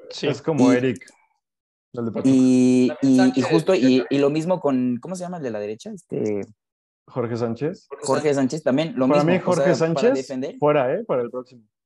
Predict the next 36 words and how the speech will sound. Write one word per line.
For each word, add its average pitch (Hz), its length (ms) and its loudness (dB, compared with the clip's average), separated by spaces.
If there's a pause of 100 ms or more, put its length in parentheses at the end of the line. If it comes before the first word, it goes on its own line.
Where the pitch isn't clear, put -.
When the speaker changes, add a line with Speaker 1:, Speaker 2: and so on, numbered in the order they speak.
Speaker 2:
para 107 220 -10
mí. 107 140 -16
Speaker 3:
Y 156 600 -6
no 123 140 0
sé. 110 260 -6
Speaker 2:
Para 139 200 0
mí 165 100 0
Speaker 4:
No, 175 80 -2
Speaker 2:
jugó 151 240 0
Speaker 4:
yo 147 60 -2
Speaker 2:
de 135 60 -2
la 120 100 -2
verga. 117 260 -4
Speaker 4:
no, 113 180 -10 (200)
güey. 101 380 -16 (280)
Speaker 3:
No 127 160 -2
Speaker 4:
O 117 60 -4
sea, 113 60 -6
Speaker 3:
sé. 104 380 -4
Speaker 4:
sí, - 0 - (220)
no 175 200 -12
fue 196 160 -10
un 185 60 -14
partido 156 460 -2
brillante, 120 920 -8
pero 123 460 -2
tuvo 165 220 -12
muchas 165 320 -10
intenciones, 107 580 -14
güey. 98 200 -10
Y 120 120 -6
arriba 151 300 -4
sabe 151 240 -6
llegar 117 260 -8
muy 117 120 -14
bien. 113 340 -16